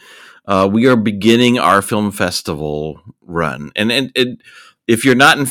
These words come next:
in the Phoenix area, then that's okay. Hopefully we're gonna get in fil-, film festivals throughout the year, throughout the country.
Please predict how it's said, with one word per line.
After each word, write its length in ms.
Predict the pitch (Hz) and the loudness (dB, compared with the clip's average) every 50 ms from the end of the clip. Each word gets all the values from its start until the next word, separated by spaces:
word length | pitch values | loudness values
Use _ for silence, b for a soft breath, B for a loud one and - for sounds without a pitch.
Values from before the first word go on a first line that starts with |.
| - - - | -8 -8 -4
in 360 | - 113 107 - - 110 104 | 0 0 0 0 0 0 0
the 60 | 101 98 | 0 -2
Phoenix 400 | 101 - 117 110 98 92 - - | -2 -2 -2 -2 -2 -4 -4 -6
area, 300 | 87 78 78 80 82 80 | -4 -4 -4 -4 -6 -6
then 240 | 76 82 80 80 | -6 -6 -6 -4
that's 220 | 82 85 85 - - | -4 -6 -6 -6 -8
okay. 320 | 90 82 - - 87 82 | -10 -10 -10 -8 -6 -6
Hopefully 500 | 82 78 117 143 - - - - 127 113 | -6 -4 -4 -6 -6 -6 -8 -4 -2 -2
we're 140 | 101 92 90 | -2 -2 -2
gonna 220 | 90 98 87 85 | -2 -2 -2 -2
get 200 | 78 82 - - | -4 -6 -8 -8
in 120 | 78 80 78 | -10 -14 -12
fil-, 280 | - - 78 76 - _ _ | -10 -10 -10 -10 -10 _ _
film 340 | - - 107 87 87 85 | -12 -6 -6 -4 -4 -4
festivals 720 | - - 82 76 - - 78 73 76 76 73 69 - - _ b b b b b b b | -4 -6 -6 -6 -8 -14 -14 -12 -12 -12 -10 -10 -12 -14 _ b b b b b b b
throughout 640 | _ - - 104 107 202 - 95 202 202 - _ - | _ -4 0 2 4 4 6 4 4 2 -2 _ -8
the 100 | 95 90 | -8 -6
year, 500 | 87 85 82 82 82 80 80 78 76 76 _ _ _ _ | -6 -6 -6 -6 -4 -4 -4 -6 -8 -10 _ _ _ _
throughout 320 | - - 82 80 76 76 - | -10 -6 -4 -4 -4 -6 -10
the 80 | - | -20
country. 640 | - - - 78 73 69 - - - - 87 90 | -16 -12 -10 -10 -10 -12 -14 -18 -16 -16 -16 -18